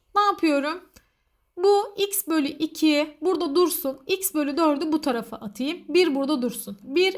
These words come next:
eşittir. X bölü iki burada duruyordu. Hiç ellemedim. X bölü dört burada artı halindeydi. Buraya geldi. Eksi oldu.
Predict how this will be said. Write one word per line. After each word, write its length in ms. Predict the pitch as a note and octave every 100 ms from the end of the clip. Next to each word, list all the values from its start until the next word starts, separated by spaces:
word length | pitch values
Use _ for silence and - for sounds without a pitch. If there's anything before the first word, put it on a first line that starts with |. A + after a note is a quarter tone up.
| -
eşittir. 600 | D4 F4 - - G3+ -
X 300 | F4 - F4+
bölü 160 | E4+
iki 180 | D#4+ D#4+
burada 220 | E4 D4+
duruyordu. 360 | E4+ F4 D4+ E4+
Hiç 360 | - E4+ E4 D4+
ellemedim. 640 | C4 B3 A#3 A3 G#3+ F4+ - _ _ _
X 280 | F#4 F#4+ -
bölü 220 | D#4+ D4+
dört 220 | C4+ A#3+ B3
burada 260 | A#3+ A3+
artı 340 | B3 A#3 A#3 F#4
halindeydi. 720 | F#4+ F#4 F4+ F4 F#4 F4+ F4
Buraya 280 | F#4 D#4+ C4
geldi. 360 | A#3 A#3 C4 G4 -
Eksi 320 | C#4+ C#4+ -
oldu. 380 | B3 A3+ B3+ G#4